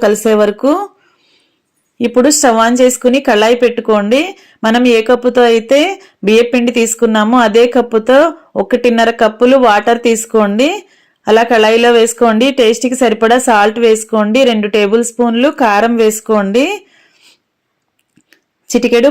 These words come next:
పసుపు కూడా వేసుకోండి. రెండు టేబుల్ స్పూన్లు తెల్ల నువ్వులు వేసుకోండి. ఇప్పుడు కడిగి పెట్టుకున్న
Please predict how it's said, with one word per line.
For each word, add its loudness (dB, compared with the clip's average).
పసుపు -2
కూడా 4
వేసుకోండి. 0
రెండు -2
టేబుల్ 2
స్పూన్లు 0
తెల్ల 2
నువ్వులు 0
వేసుకోండి. -2
ఇప్పుడు 0
కడిగి 0
పెట్టుకున్న -2